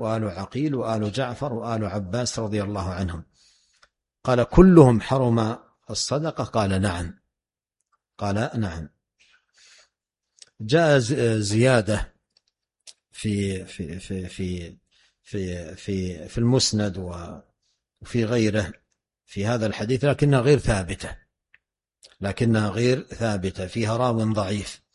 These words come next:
وهي: "وإنهما لم يفترقا حتى يرد على الحوض". لم يفترق، يعني الكتاب وآل البيت، الكتاب وآل البيت حتى يرد على ال-،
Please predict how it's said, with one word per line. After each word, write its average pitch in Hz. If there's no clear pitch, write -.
وهي: 107
"وإنهما 117
لم 135
يفترقا 104
حتى -
يرد 110
على 95
الحوض". 90
لم 123
يفترق، 143
يعني 117
الكتاب 127
وآل 110
البيت، 95
الكتاب 113
وآل 110
البيت 98
حتى 117
يرد 110
على 107
ال-، 104